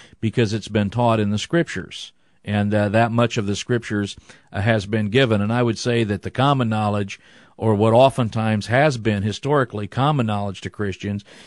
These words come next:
is becoming a bit uncommon knowledge today. But this corresponds with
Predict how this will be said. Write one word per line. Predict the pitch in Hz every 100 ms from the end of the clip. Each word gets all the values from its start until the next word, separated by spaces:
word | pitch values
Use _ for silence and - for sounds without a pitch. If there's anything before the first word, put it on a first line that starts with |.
| -
is | - 98
becoming | 113 107 127 127 113
a |
bit | 110 127
uncommon | 123 143 117 107 101
knowledge | 98 95 98 -
today. | - 98 104 90 - _ _ -
But | 110
this | 170 196
corresponds | - 143 143 - 107 98 98 113 107
with | 101 110